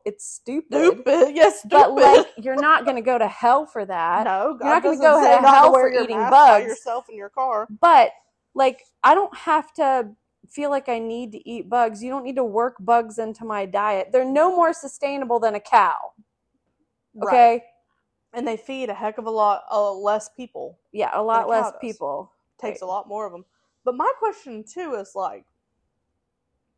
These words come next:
Speaker 2: so why, why are you fighting a point? Why do you need to be told that it's wrong f-, for you not to do it?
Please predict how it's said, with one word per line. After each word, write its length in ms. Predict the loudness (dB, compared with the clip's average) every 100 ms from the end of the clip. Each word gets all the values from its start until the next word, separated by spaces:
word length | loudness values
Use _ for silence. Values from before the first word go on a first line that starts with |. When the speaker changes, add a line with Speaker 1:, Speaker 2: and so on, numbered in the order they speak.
| _ _ _ _ _ _ _ _ _ _ _
Speaker 2:
so 600 | _ -4 -2 -4 -8 -12 _ _ _ _ _ _ _ _ _ _ _ _ _
why, 460 | -8 -2 -2 -2 -6 -6
why 180 | -2
are 140 | -2 -4
you 100 | -10
fighting 460 | -8 -4 -2 -4 -12
a 40 |
point? 680 | -16 _ -12 -12 -14 _ _ _ _ _ _ _ _ _ _ _ _
Why 200 | -2 -2
do 60 | -4
you 180 | -10
need 360 | -12 -10 -12 -14
to 100 | -16
be 180 | -18 -20
told 500 | _ -6 -4 -6 -6
that 100 | -10
it's 160 | -10 -12
wrong 680 | -4 -2 -2 -6 -10 -18 _ _ _ _ _
f-, 200 | _ _ _ _ _
for 120 | -14
you 180 | -12 -6
not 260 | -6 -6
to 80 | -12
do 260 | -8 -6 -6
it? 180 | -12